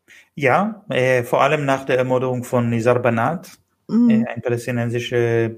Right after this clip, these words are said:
Speaker 1: Menschenrechtsaktivist, der von der palästinensischen Autonomiebehörde festgenommen wurde, wahrscheinlich gefoltert und ermordet wurde von palästinensischen Polizisten. Das ist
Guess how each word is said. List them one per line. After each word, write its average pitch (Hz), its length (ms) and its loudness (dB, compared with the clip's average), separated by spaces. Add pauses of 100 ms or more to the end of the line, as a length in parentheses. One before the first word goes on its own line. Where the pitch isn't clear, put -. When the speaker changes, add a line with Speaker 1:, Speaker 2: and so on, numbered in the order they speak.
Speaker 1:
Menschenrechtsaktivist, 120 1120 -4
der 110 440 0 (280)
von 165 280 2
der 151 80 0
palästinensischen 135 540 -2
Autonomiebehörde 123 600 -2
festgenommen 147 760 -2
wurde, 180 480 2 (360)
wahrscheinlich 127 720 0
gefoltert 135 640 -2
und 120 180 -8
ermordet 123 540 -2
wurde 120 180 0
von 135 520 0 (260)
palästinensischen 123 560 -4
Polizisten. 135 640 -8
Das 123 180 -4
ist - 240 -10